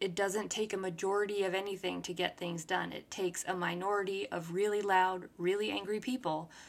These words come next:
So, um, I say, let's get fucking mad. Uh, so, yeah, get out there. Um, unrelated, kind of, but not really, because somebody has to take care of all these children.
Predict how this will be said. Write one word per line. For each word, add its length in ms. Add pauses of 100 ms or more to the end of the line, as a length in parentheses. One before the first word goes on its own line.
(120)
So, 640
um, 300
I 140
say, 240
let's 260
get 180
fucking 300
mad. 320 (240)
Uh, 420
so, 400 (140)
yeah, 280
get 140
out 220
there. 240 (180)
Um, 320 (720)
unrelated, 560
kind 260
of, 160
but 120
not 180
really, 300
because 440 (380)
somebody 380
has 240
to 100
take 240
care 240
of 80
all 100
these 200
children. 480